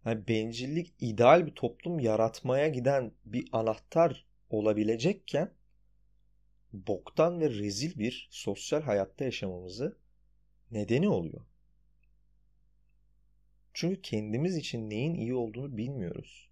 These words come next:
Kendimiz için neyin doğru olduğunu bilmiyoruz. İnsanlara yanlışlar yapıyoruz. Çevremize yanlışlar yapıyoruz.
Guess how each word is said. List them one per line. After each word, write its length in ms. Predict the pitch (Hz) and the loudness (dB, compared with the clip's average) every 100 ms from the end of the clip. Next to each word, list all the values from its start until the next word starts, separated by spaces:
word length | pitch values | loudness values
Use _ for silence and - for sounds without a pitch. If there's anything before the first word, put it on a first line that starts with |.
| - | -10
Kendimiz 400 | 98 95 113 139 | -8 -8 -8 -10
için 260 | - 127 | -8 -8
neyin 200 | 107 123 | -6 -6
doğru 220 | 110 104 98 | -4 -2 -2
olduğunu 340 | 98 98 120 | -6 -10 -10
bilmiyoruz. 460 | 117 127 82 - - | -8 -6 -6 -8 -8
İnsanlara 500 | 107 110 135 151 165 | -8 -4 -6 -4 -4
yanlışlar 500 | 139 131 - - 135 | -4 -6 -6 -2 0
yapıyoruz. 560 | 113 - - - - - _ _ _ _ _ _ _ _ _ _ _ _ _ _ _ _ | -2 -6 -10 -10 -14 -20 _ _ _ _ _ _ _ _ _ _ _ _ _ _ _ _
Çevremize 500 | - 107 107 117 131 | -4 -2 0 -2 0
yanlışlar 480 | 123 120 117 120 120 | 0 0 -2 2 2
yapıyoruz. 600 | 113 - - - - - | 2 -4 -10 -10 -16 -20